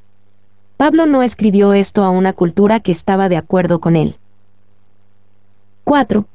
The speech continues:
Pablo escribió a una cultura donde la homosexualidad era aceptada para hombres como para mujeres. Por algunos doscientos años, los hombres que gobernaban el Imperio Romano practicaban abiertamente la homosexualidad,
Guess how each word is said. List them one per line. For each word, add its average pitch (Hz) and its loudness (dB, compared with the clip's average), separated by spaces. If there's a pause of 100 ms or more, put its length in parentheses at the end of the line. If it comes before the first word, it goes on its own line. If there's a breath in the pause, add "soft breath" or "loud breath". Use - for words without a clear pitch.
(140)
Pablo 277 0
escribió 208 0
a 208 2
una 202 0
cultura 202 0
donde 180 2
la 160 0
homosexualidad 175 0
era 226 0
aceptada 196 -2
para 165 -4
hombres 214 -2
como 190 0
para 175 -2
mujeres. - -4 (880)
Por 202 0
algunos 220 0
doscientos 185 0
años, 220 0 (160)
los 175 -2
hombres 240 0
que - -4 (1500)
gobernaban 277 0
el 226 4
Imperio 196 2
Romano 190 0
practicaban 190 -2
abiertamente 190 0
la 165 2
homosexualidad, 165 0